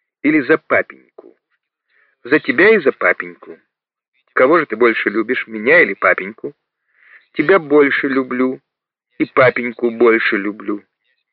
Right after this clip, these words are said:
«Ну, а этого гостя, — спросил Александр Сергеевич, указывая на меня, — любишь? Хочешь за него замуж?» Девочка отвечала поспешно: «Нет, нет». При этом ответе я увидела, что Пушкин покраснел.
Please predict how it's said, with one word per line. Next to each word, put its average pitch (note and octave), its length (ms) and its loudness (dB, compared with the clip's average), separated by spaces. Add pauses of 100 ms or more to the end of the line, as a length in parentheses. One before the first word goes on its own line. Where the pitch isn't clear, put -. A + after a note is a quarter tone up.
(320)
«Ну, G#3 120 4
а F3 100 6
этого C3 380 4
гостя, — C3+ 600 -2
спросил B2+ 440 -4
Александр B2 540 2
Сергеевич, A#2 400 0
указывая A#2 440 0
на A2+ 80 -4
меня, — A2+ 240 0
любишь? D3+ 500 -2 (560)
Хочешь G#3 360 2
за G3+ 120 2
него D3+ 220 4
замуж?» G#2 360 -6 (920)
Девочка B2+ 500 2
отвечала A2+ 460 0
поспешно: G#2 520 -6
«Нет, F#3+ 380 2
нет». G#3 240 0 (920)
При B2+ 140 2
этом A#2+ 220 0
ответе B2 420 0
я G#2 160 2
увидела, G#2+ 400 0
что - 300 -4 (140)
Пушкин G#2+ 400 -8
покраснел. G2+ 880 -4